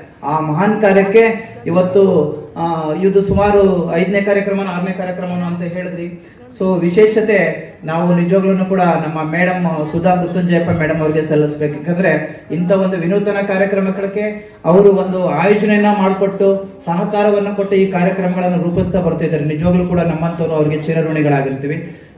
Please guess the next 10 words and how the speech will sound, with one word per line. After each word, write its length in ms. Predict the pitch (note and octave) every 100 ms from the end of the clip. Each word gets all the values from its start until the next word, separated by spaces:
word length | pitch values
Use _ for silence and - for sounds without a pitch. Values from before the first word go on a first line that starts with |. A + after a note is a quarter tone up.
| -
ಜೊತೆಗೆ 720 | F3+ G#3 G#3 F#3 F3 - - - F#3
ಈ 100 | F#3+
ಸುತ್ತೂರು 480 | G#3 G#3+ C4 B3+
ಸಂಸ್ಥೆ 520 | B3+ A3+ A3+ - A3+ G#3+ A3 - - - - -
ಇಷ್ಟೊಂದು 920 | F3 - A#3+ B3 B3 A#3+ G3 - -
ವಿದ್ಯಾರ್ಥಿಗಳಿಗೆ 760 | F3 F3 G#3+ A3 G#3+ G#3 G3 F#3+
ಇದನ್ನ 200 | F#3+ F#3
ತಲುಪಿಸೋದ್ರ 580 | - F#3+ G3+ - B3 B3
ಮುಖಾಂತರ, 540 | A#3 G#3+ A3 G#3+ G#3 E3 - - -
ಇದಕ್ಕೆ 540 | F3 G3 G3 F#3+ E3